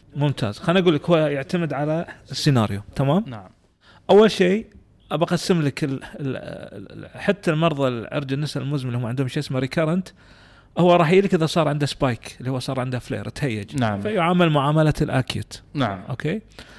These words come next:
Speaker 1: وإلا إذا كان هو خفيف وأموره طيبة فقط انزعاج، عادة this is normal يعني.
Speaker 2: مم.
Speaker 1: الحين خلينا نقسمها إلى ثلاث مراحل. أنت راح تتعامل مع شخص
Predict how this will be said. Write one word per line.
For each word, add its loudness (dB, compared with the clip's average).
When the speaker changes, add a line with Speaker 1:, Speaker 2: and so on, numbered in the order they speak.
Speaker 1:
وإلا 8
إذا 6
كان 2
هو 6
خفيف 0
وأموره 0
طيبة 0
فقط -4
انزعاج، -2
عادة -2
this -6
is -6
normal -4
يعني. -14
Speaker 2:
مم. -10
Speaker 1:
الحين 2
خلينا 0
نقسمها 4
إلى 4
ثلاث -2
مراحل. -6
أنت 4
راح 8
تتعامل 4
مع 0
شخص -6